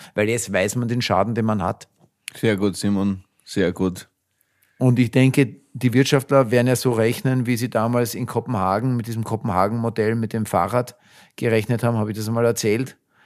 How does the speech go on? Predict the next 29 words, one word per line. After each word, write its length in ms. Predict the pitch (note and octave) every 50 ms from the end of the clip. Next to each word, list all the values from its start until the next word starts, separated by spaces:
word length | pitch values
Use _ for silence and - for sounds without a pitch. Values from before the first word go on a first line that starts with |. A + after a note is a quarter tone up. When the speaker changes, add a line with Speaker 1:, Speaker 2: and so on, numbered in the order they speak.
| _ _ _ _ _ -
Speaker 1:
Deswegen 300 | G#2 G2+ - B2+ A#2+ A2+
erzähle 280 | G#2+ G#2 - G#2+ A2+
ich 80 | B2 B2
das 160 | C3 B2 A2+
auch 100 | B2+ B2
irgendwie 300 | B2 B2 B2 B2 A2+ B2
ein 80 | A#2+ A#2
bisschen. 280 | B2+ A2+ C3 B2 A2+ - _ _ _ _ _ _ _ _ _ _ _ _ _ _ F#2
Da 80 | G#2+
haben 100 | A2 A2
sie 120 | G#2+ A#2 A2
ausgerechnet, 640 | F#2 G#2 G#2+ - B2+ A#2 A2 A2+ A2 G#2 A#2+ A2+ A2 - - _ _ _ -
wie 280 | F#2+ F#2 B2 C#3+ D3+
viel 420 | C#3+ - - D3 D3 D3 C#3+ C#3 C#3 - _ _ _ _ _ _
kostet 680 | - - A#2+ B2+ B2 - - C#3 C3 B2 - - - -
der 60 | -
Stadt 320 | - - A#2 G#2 - -
Kopenhagen 600 | - - A#2 G#2+ - A2+ G#2 F2+ F#2 G2 G2+ G2+
ein 100 | G2 G2
Autofahrer 720 | D#2+ E2+ G#2 - - C#3 - - A#2+ A#2+ A#2+ A#2+ A#2+ B2 A#2 - - - _
und 240 | - G#2+ F#2 F2+ G2
wie 120 | A#2+ B2
viel 240 | - - B2 A#2 G2+
kostet 580 | - - G2+ G2+ G2 - - G#2 G2+ - _
ein 200 | - F#2 G2 G2
Radfahrer 720 | F#2 C#2+ - C2+ D#2+ - - - D2+ D#2 E2 D2+ - - _ _ _ _ -
der 60 | -
Stadt 400 | - - - - - - - _
Kopenhagen 640 | - D#2+ - - D#2 D2+ D2+ D2 - D2+ E2 D#2+ -